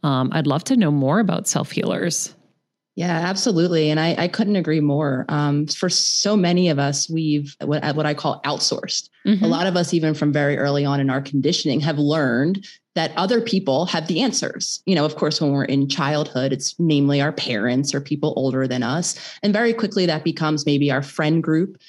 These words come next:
Speaker 2: and then experts in any area. And it's not to say, to speak to your point, that other people can't give us information. Um, other people can't give us a different perspective, not being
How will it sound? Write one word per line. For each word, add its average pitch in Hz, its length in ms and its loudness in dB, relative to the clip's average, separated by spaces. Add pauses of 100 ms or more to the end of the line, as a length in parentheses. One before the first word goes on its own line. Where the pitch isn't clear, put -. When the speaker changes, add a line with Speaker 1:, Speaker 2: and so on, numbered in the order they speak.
(200)
Speaker 2:
and 202 80 2
then 202 180 2 (100)
experts - 640 -6
in 190 140 2
any 156 340 0
area. 120 320 0
And 170 140 0
it's 202 120 -2
not 226 220 0
to 196 80 0
say, 151 380 0
to 147 80 -4
speak 143 260 -4
to - 60 -6
your 143 80 -4
point, 160 340 -2
that 135 320 0 (240)
other 180 300 0
people 165 440 0
can't 151 300 -2
give 151 140 0
us 139 160 -2
information. 147 1080 0 (240)
Um, 139 420 -4 (280)
other 160 200 2
people 156 280 2
can't 151 240 0
give 147 140 0
us 147 140 0
a - 20 -2
different 147 300 -2
perspective, 160 800 0
not 151 220 0
being 147 280 4